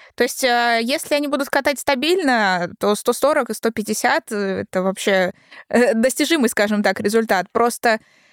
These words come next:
во-первых, очень субъективная часть — это компоненты, а во-вторых, э, даже те же G U E — это тоже очень субъективно в какой-то момент.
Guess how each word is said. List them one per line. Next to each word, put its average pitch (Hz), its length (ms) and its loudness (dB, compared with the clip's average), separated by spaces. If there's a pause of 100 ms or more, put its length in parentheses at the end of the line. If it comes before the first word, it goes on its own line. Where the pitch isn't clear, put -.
(280)
во-первых, 240 480 0
очень 226 480 2
субъективная 226 680 0
часть — 214 300 -2
это 208 100 -2
компоненты, 226 960 2
а 185 260 0
во-вторых, 202 600 0
э, 190 260 2 (180)
даже 196 360 -2
те 202 180 -2
же 196 120 -2
G 196 160 -2
U 208 80 4
E — 240 360 0 (400)
это 202 180 0
тоже 240 360 2
очень 214 260 2
субъективно 214 720 0
в - 60 -10
какой-то 190 400 0
момент. 190 500 0